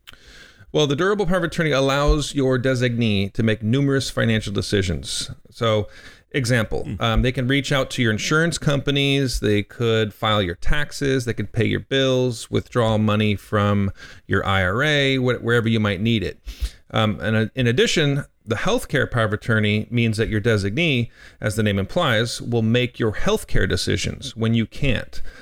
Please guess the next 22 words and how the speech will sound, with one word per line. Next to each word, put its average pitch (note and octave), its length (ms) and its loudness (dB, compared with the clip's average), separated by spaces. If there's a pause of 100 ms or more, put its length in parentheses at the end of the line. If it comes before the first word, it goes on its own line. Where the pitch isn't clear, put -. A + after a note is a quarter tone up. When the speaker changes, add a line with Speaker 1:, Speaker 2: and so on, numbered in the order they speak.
Speaker 1:
So - 120 -4
that C3 120 2
means C3+ 160 0
that B2 100 2
a - 40 -2
person B2 680 0
can G#2+ 280 0
hire A#2 600 0
or G2+ 220 0
fire A2+ 560 0
your A2 100 2
doctors, G#2+ 720 0 (380)
uh, G2+ 180 0
sign A2+ 420 0
releases, A#2 960 0
and G#2+ 600 0 (220)
make A#2+ 200 2
decisions A#2 440 0
on A2 160 2
medications B2 1000 0
and G#2+ 140 0
determine, A2 720 0